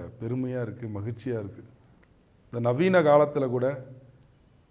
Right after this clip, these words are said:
இவ்வளோ ஒரு ஆன்மீகத்தின் மீது ஒரு ஏக்கமா, அல்லது ஞானி பிருந்தாவனரிடம் சென்றால்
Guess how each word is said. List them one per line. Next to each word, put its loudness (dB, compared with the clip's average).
இவ்வளோ 10
ஒரு 8
ஆன்மீகத்தின் 2
மீது 0
ஒரு -2
ஏக்கமா, 0
அல்லது 0
ஞானி -2
பிருந்தாவனரிடம் 0
சென்றால் -2